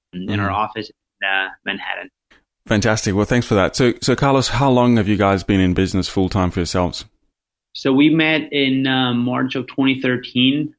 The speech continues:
Speaker 1: At that time, I was, um, completing my M B A at Harvard Business School, and Gil had graduated also from Harvard Business School a few years ahead of me.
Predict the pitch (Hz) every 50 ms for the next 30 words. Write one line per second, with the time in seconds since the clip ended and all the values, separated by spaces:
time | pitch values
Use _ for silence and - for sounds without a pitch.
0 | _ - 120 113 120 120 123 120 - - - 123 120 120 120 123 - 117 120 117
1 | 120 123 117 - - - 120 117 117 113 110 107 107 107 104 107 107 - - 117
2 | 110 - 123 127 123 120 117 117 113 113 110 110 110 107 113 110 107 107 110 113
3 | 104 - - 113 110 104 107 107 - 113 110 - 117 110 - _ - 123 117 123
4 | 123 120 110 107 107 107 104 113 110 107 101 - 101 - - 113 107 104 107 113
5 | 107 104 107 104 107 107 - - _ _ _ _ _ _ _ - 110 113 117 -
6 | - _ - 110 - - 113 107 104 104 104 - 110 - 110 104 - - - 110
7 | 110 107 107 104 104 _ 110 104 101 104 107 107 110 110 - - - 120 117 113
8 | 104 - 120 120 123 127 127